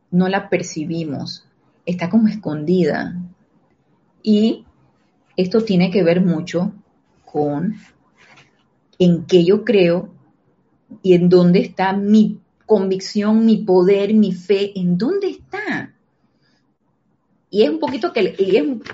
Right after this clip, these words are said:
un poco importante, bueno, un, mucho, un mucho importante, <laughs> es bastante importante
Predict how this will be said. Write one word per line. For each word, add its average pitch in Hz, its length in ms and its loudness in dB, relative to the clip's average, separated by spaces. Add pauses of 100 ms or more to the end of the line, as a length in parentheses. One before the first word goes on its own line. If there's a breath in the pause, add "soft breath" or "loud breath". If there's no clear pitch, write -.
(160)
un 220 60 -8
poco 294 200 -4
importante, 196 600 -4
bueno, 170 400 -8
un, 214 240 -2
mucho, 208 560 -2
un 196 180 -4
mucho 196 220 -8
importante, 214 540 -4
<laughs> - 80 -18
es 285 40 2
bastante 220 440 -2
importante 190 760 -2